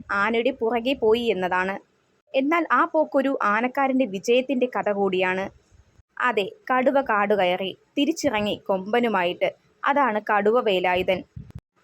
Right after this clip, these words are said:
അസാമാന്യ ചങ്കൂറ്റത്തിന്റെയും ജീവൻ പണയം വെച്ചുള്ള ഞാണിന്മേൽ കളിയുടെയും ഫലം ഒന്നു മാത്രമാണ്. ആനയെ വാങ്ങാൻ പോയവർ കാണുന്നത് ആനയുമായി തിരിച്ചുവരുന്ന കടുവയെയാണ്.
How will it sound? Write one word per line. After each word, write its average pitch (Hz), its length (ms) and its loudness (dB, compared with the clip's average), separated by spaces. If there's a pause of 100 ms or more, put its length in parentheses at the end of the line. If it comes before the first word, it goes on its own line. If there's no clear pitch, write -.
അസാമാന്യ 349 640 2
ചങ്കൂറ്റത്തിന്റെയും 285 960 2
ജീവൻ 262 360 2
പണയം 294 300 2
വെച്ചുള്ള 285 380 0
ഞാണിന്മേൽ 247 560 2
കളിയുടെയും 277 560 2
ഫലം 240 280 0
ഒന്നു 220 240 2
മാത്രമാണ്. 202 720 0 (300)
ആനയെ 220 420 2
വാങ്ങാൻ 269 400 2
പോയവർ 285 380 6
കാണുന്നത് 269 680 2
ആനയുമായി 254 540 2
തിരിച്ചുവരുന്ന 254 600 0
കടുവയെയാണ്. 196 840 2